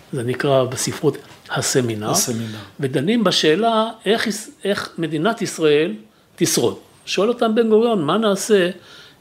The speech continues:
Speaker 1: אם תבוא דיוויזיה ממצרים, מעזה?" דיוויזיה משוריינת. עכשיו, אתה מסתכל היום, הטנקים, זה לא מה שהיום, וזה, אבל דיוויזיה משוריינת. תיסע לתל אביב, מי יעצור אותה? אין לנו טנקים,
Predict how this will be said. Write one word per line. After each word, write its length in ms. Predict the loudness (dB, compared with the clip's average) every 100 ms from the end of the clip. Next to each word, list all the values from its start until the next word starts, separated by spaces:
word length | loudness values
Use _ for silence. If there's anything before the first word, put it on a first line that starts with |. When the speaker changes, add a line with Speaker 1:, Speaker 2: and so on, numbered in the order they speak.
| -12
Speaker 1:
אם 60 | -6
תבוא 280 | -2 0
דיוויזיה 600 | 2 0 2 2 2 -4 -6 -14 -20 -20 -20 -20 -8 -2
ממצרים, 760 | 2 2 2 2 0 -2 -2
מעזה?" 380 | -2 0 0 -2 -8 -18 -20 -20 -20 -20 -20 -20 -20 -12
דיוויזיה 280 | -8 0 0
משוריינת. 520 | 2 0 0 0 -4 -14 -20 -20 -20 -20 -20 -20 -16
עכשיו, 200 | -6 -6
אתה 140 | -6
מסתכל 340 | -10 -6 -2 2
היום, 280 | 4 2 0
הטנקים, 800 | -4 -2 0 4 6 6 4 -4
זה 160 | -6
לא 460 | 0 2 2 0 -2
מה 80 | -6
שהיום, 600 | -6 -2 2 2 0 -2
וזה, 280 | -4 -4 -4
אבל 180 | -4 -6 -6
דיוויזיה 360 | -4 -2 -2
משוריינת. 520 | -2 0 2 2 0 -8 -20 -20 -20 -20 -20 -10 -8 -8 -12 _
תיסע 300 | -10 -2 0
לתל 240 | 0 -2 -2
אביב, 260 | -6 -14 -18 _
מי 120 | -4
יעצור 340 | -2 -2 -2 -4
אותה? 200 | -4 -14 _ _ -4
אין 100 | 0
לנו 220 | 0 0
טנקים, 380 | -6 -12 -16